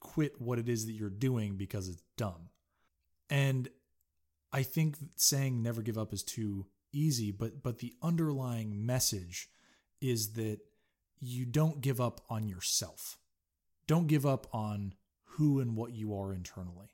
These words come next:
What you're doing may not be the right course, but for who you are inside of yourself, never give up on that person.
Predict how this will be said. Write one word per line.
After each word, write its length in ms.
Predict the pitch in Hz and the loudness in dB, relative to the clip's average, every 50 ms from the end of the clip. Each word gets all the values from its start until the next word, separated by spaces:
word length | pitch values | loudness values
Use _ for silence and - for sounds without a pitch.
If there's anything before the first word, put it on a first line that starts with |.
| _ _ _ _ _ _ _ _ _ _ _ _ _ - - - | _ _ _ _ _ _ _ _ _ _ _ _ _ -20 -18 -8
What 380 | 240 185 151 147 185 180 185 - | -4 -2 2 4 4 4 6 4
you're 80 | 160 | 4
doing 640 | 135 120 117 120 156 151 143 135 127 113 110 113 113 | 4 4 6 6 8 8 8 8 6 4 2 0 0
may 200 | 117 123 127 127 | 2 2 2 4
not 220 | 120 113 110 104 107 | 2 0 0 -2 0
be 120 | 117 113 | 0 0
the 100 | 104 104 | 0 0
right 260 | 98 101 101 101 - | -4 -4 -4 -6 -8
course, 500 | - - - 117 123 151 147 - - - _ _ _ _ _ _ _ - | -10 -6 -4 -2 -2 -2 -2 -2 -4 -6 _ _ _ _ _ _ _ -12
but 380 | 139 120 113 139 123 117 - - _ _ _ _ _ _ _ _ _ _ | -10 -4 -2 -2 -2 -2 -4 -10 _ _ _ _ _ _ _ _ _ _
for 180 | - 139 123 110 | -4 -2 -2 -2
who 260 | 104 - - 165 156 | -4 -4 -2 0 0
you 300 | 147 135 131 123 120 117 | 0 0 0 0 -2 -2
are 320 | 110 107 104 98 92 - _ _ _ _ _ _ _ _ _ _ _ _ _ - | -2 -2 -2 -4 -4 -8 _ _ _ _ _ _ _ _ _ _ _ _ _ 0
inside 520 | 156 143 135 123 - - 127 117 123 123 | 2 4 6 6 6 4 4 2 0 0
of 80 | 131 135 | 0 0
yourself, 480 | 139 135 131 - 147 143 143 - - _ _ _ _ - | -2 -2 0 -2 -2 -2 -4 -6 -8 _ _ _ _ -4
never 280 | 120 131 143 143 156 | 0 2 2 2 4
give 200 | 143 143 139 123 | 4 4 4 2
up 180 | 120 107 - 107 | 2 -2 -2 -2
on 220 | 101 98 95 92 | -4 -2 -4 -4
that 260 | 92 95 98 - _ | -6 -6 -8 -8 _
person. 420 | - - 98 90 - - 95 98 | -14 -12 -10 -8 -8 -8 -10 -10